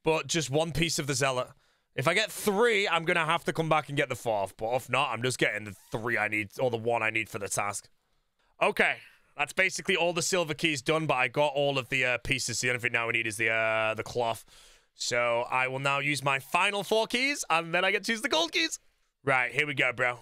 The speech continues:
We've entered the final lair. First of all, this Uriam Shade has moved his mouth and made some sound. And I'm gonna be honest, bro, this is gonna take a while to kill, actually. But opening a gold chest is points. Killing this is points.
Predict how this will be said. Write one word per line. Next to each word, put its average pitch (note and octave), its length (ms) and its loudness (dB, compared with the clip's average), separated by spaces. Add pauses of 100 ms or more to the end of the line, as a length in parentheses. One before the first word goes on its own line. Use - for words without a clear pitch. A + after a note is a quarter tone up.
We've A#2 240 -6
entered C#3 420 -2
the A2+ 80 -10
final C3 360 -2
lair. B2 340 0 (440)
First F#3+ 260 0
of E3 100 -2
all, G#3+ 260 2
this F3 260 -2
Uriam F#3+ 380 0
Shade A#3 360 0
has D#3 240 -2
moved E3 320 -2
his F#3+ 140 -2
mouth F#3+ 400 -2 (640)
and D3+ 180 -2
made F3 200 2
some F#3+ 140 -2
sound. C#3 500 -2 (640)
And C#3 120 2
I'm D3+ 80 0
gonna E3 140 0
be C#3 100 0
honest, D#3+ 260 0
bro, F#3+ 260 2
this C#3+ 160 -2
is D3 60 -4
gonna C#3 160 -2
take A#2+ 160 -2
a A2+ 60 -2
while A#2 220 2
to A#2 120 -6
kill, A2 200 0
actually. A2 320 -4 (840)
But A#2+ 140 -4
opening F3 400 0
a E3 60 0
gold D3+ 240 0
chest D#3 300 0
is C3+ 100 -4
points. D#3+ 580 0 (180)
Killing F3+ 340 0
this E3 200 0
is D#3+ 100 -4
points. D#3+ 600 -2